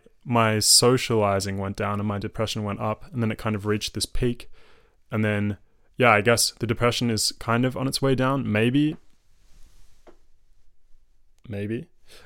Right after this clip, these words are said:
Um, but the, if you're listening, I, I crossed my fingers, and I'm not superstitious, so I know this won't do anything at all, but,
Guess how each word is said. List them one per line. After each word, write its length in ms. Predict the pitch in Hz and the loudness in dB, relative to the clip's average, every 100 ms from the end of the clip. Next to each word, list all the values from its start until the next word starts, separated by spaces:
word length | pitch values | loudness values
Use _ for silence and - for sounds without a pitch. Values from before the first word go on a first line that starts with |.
| - - | -8 4
Um, 540 | 117 117 113 113 - - _ - - - - - - - - - _ - - | 6 8 6 4 -2 -16 _ -20 -20 -20 -20 -20 -20 -20 -20 -20 _ -14 6
but 320 | 117 117 - | 8 8 8
the, 600 | 117 117 117 117 117 - _ _ _ _ | 8 10 8 8 6 2 _ _ _ _
if 160 | - - | 6 10
you're 100 | 123 | 12
listening, 400 | 131 120 110 113 | 12 10 8 6
I, 440 | 113 110 117 110 | 8 8 8 6
I 40 | 104 | 4
crossed 360 | - 110 - | 4 4 4
my 140 | 104 98 | 0 -2
fingers, 520 | - 101 98 101 107 | 0 0 0 -2 0
and 100 | 110 | 4
I'm 140 | 120 | 4
not 160 | 117 - | 4 2
superstitious, 720 | 113 104 - - 101 104 98 | 0 0 0 0 0 0 0
so 140 | - 104 | 2 2
I 100 | 104 | 2
know 200 | 104 101 | 2 2
this 220 | 101 - | 0 -2
won't 240 | 101 107 | -2 -4
do 260 | - 104 104 | -2 -2 -2
anything 420 | 101 101 107 107 | 0 -2 -2 -4
at 100 | 104 | -2
all, 180 | 107 104 | -2 -2
but, 240 | 107 107 | -2 -4